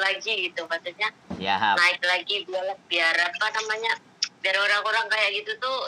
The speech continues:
Speaker 1: tahu diri gitu. Nggak, nggak terus-terusan, "Oh, dia menang, dia menang," gitu. Enggak.
Speaker 2: Heeh.
Speaker 1: Kita nggak boleh lemah, pokoknya harus, harus kuat gitu.
Speaker 2: Ya, ah, boleh. Makanya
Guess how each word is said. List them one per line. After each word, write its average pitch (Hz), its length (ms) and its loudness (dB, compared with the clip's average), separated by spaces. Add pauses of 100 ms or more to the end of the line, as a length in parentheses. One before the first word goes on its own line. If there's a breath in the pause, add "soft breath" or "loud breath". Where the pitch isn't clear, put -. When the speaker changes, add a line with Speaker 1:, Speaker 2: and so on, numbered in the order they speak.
(160)
Speaker 1:
tahu 214 400 0
diri 196 400 -2
gitu. - 160 -14 (320)
Nggak, 165 240 0 (160)
nggak 165 240 0
terus-terusan, 180 560 -2
"Oh, 208 160 2
dia 180 160 4
menang, 185 480 0
dia 170 160 0
menang," 185 400 0
gitu. 165 320 -12
Enggak. 185 320 -2
Speaker 2:
Heeh. - 180 -16 (140)
Speaker 1:
Kita 208 160 2
nggak 196 240 2
boleh 180 240 2
lemah, 196 240 0
pokoknya 180 360 -2 (120)
harus, - 480 -4 (880)
harus 185 320 2
kuat 202 240 2 (160)
gitu. - 240 -8 (160)
Speaker 2:
Ya, 101 160 -8
ah, 107 160 -2
boleh. 104 320 -2
Makanya 113 480 -2